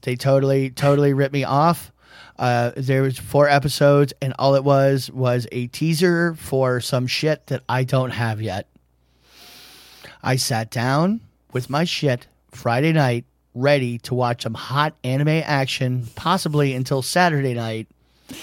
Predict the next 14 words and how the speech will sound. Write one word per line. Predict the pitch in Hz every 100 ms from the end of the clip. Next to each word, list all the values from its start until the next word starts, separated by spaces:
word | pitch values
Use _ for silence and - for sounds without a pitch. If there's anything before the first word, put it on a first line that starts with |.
| -
maybe | 139 214 240 160 139
not | 143 175
even | 202 196
sleeping | 185 196 208 185
in | 190
between, | 180 - 202 175 139 135 - - - - -
and | 139
I | 139
was | 127 123
done | 123 143 156 175 -
in, | 131 127
like, | 127 123 -
forty-five | - - 139 135 131 131
minutes. | 127 113 107 -